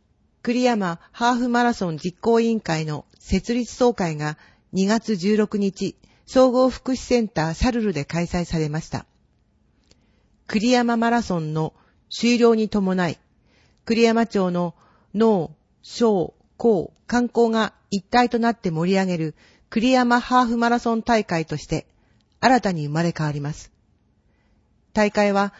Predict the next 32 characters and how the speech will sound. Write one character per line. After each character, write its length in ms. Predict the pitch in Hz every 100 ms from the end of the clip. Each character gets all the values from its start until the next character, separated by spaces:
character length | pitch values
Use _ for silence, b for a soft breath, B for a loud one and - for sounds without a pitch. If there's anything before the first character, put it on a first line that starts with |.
| b b
八 320 | - 202 269
月 240 | 254 254 240
二 160 | 262
十 220 | 214 202 165
九 120 | 196
日 400 | 196 - 160 - -
日 300 | 185 - 269
曜 160 | 269
日 120 | 208
を 60 | 160
予 140 | 147
定 220 | - 180 175
し、 260 | - 170 b b b _ _ _
新 240 | - 220 226
型 240 | 226 226
コ 160 | 233 226
ロ 80 |
ナ 160 | 220 214
ウ 100 | 214
イ 80 | 208
ル 60 |
ス 300 | 185 - 156 - _ _ -
感 280 | 214 220 220
染 280 | 214 214
拡 280 | 208 208 214
大 220 | 196 196
状 200 | 175 214
況 240 | 202 - 160
を 160 | 143 139
踏 160 | -
ま 180 | 185 185
え、 100 | 143